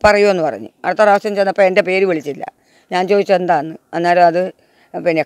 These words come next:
കമ്പനി അക്വയർ ചെയ്ത സ്ഥലമായതുകൊണ്ട് നമുക്കൊന്നും കിട്ടത്തില്ലെന്ന് പറഞ്ഞു. പിന്നെ ഞാൻ ഗ്രാമസഭയ്ക്ക് ഇതുവരെ പോയിട്ടുമില്ല. അന്ന് ഞാൻ പറഞ്ഞു, "ഇനി മേലെ ഞാനിതിന് വരത്തില്ലെന്ന്" പറഞ്ഞു. അതിനിപ്പോൾ അവരങ്ങനെ ചെല്ലാതിരിക്കുക എന്നതുകൊണ്ട് തൊഴിലുറപ്പ് ഗ്രാമസഭയ്ക്ക് എന്നാലേ ചെയ്യത്തുള്ളെന്നും പറഞ്ഞ്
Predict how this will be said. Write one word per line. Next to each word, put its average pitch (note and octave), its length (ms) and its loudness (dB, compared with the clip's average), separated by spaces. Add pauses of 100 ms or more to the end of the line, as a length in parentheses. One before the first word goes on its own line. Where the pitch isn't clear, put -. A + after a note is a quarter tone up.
കമ്പനി F3+ 280 0
അക്വയർ F3 400 0
ചെയ്ത E3+ 240 -2
സ്ഥലമായതുകൊണ്ട് D#3 720 -4
നമുക്കൊന്നും - 960 -12
കിട്ടത്തില്ലെന്ന് C#3 560 -6
പറഞ്ഞു. - 240 -16 (400)
പിന്നെ F#3 260 0
ഞാൻ F3 300 -2 (120)
ഗ്രാമസഭയ്ക്ക് F3 640 0
ഇതുവരെ E3 220 -2
പോയിട്ടുമില്ല. C#3+ 560 -10 (320)
അന്ന് F#3+ 140 -2
ഞാൻ F3 200 0
പറഞ്ഞു, D#3 300 -2 (340)
"ഇനി F3+ 80 -4
മേലെ F3 240 2
ഞാനിതിന് E3+ 400 0
വരത്തില്ലെന്ന്" D3+ 520 -8
പറഞ്ഞു. - 280 -20 (340)
അതിനിപ്പോൾ G#3+ 320 4
അവരങ്ങനെ G#3 540 6
ചെല്ലാതിരിക്കുക G3+ 800 2
എന്നതുകൊണ്ട് F#3+ 800 -4 (260)
തൊഴിലുറപ്പ് G#3 760 2 (340)
ഗ്രാമസഭയ്ക്ക് G3 680 -2
എന്നാലേ F#3+ 360 0
ചെയ്യത്തുള്ളെന്നും F3 760 -2
പറഞ്ഞ് F3 320 -6